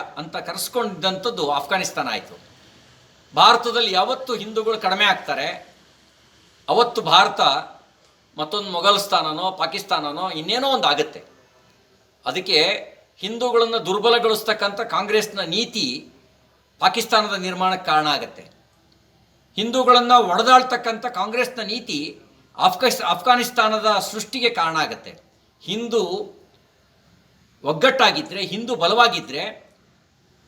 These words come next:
ಪಾಕಿಸ್ತಾನ ಅನ್ನುವಂಥ ವಿಚಾರವೇ ತಲೆ ಎತ್ತೋದಕ್ಕೆ ಸಾಧ್ಯ ಇಲ್ಲ. ಆದ್ರೆ ಕಾಂಗ್ರೆಸ್ನ ನೀತಿ ಇದೆಯಲ್ಲ, ಎಸ್ ಡಿ ಪಿ ಐಗೆ, ಪಿ ಎಫ್ ಐಗೆ ಬೆಂಬಲಿಸ್ತಕ್ಕಂಥ ನೀತಿ,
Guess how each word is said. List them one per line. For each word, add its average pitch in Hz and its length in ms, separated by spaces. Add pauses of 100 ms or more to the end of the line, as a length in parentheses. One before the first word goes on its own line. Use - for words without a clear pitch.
(420)
ಪಾಕಿಸ್ತಾನ 220 560
ಅನ್ನುವಂಥ 208 640
ವಿಚಾರವೇ 240 540
ತಲೆ 220 260
ಎತ್ತೋದಕ್ಕೆ 208 340
ಸಾಧ್ಯ 165 260
ಇಲ್ಲ. 156 200 (720)
ಆದ್ರೆ 147 180
ಕಾಂಗ್ರೆಸ್ನ 240 560
ನೀತಿ 247 380
ಇದೆಯಲ್ಲ, 139 340
ಎಸ್ 160 240
ಡಿ 214 100
ಪಿ 208 140
ಐಗೆ, 180 380
ಪಿ 196 200
ಎಫ್ 202 200
ಐಗೆ 190 240
ಬೆಂಬಲಿಸ್ತಕ್ಕಂಥ 180 760
ನೀತಿ, 143 540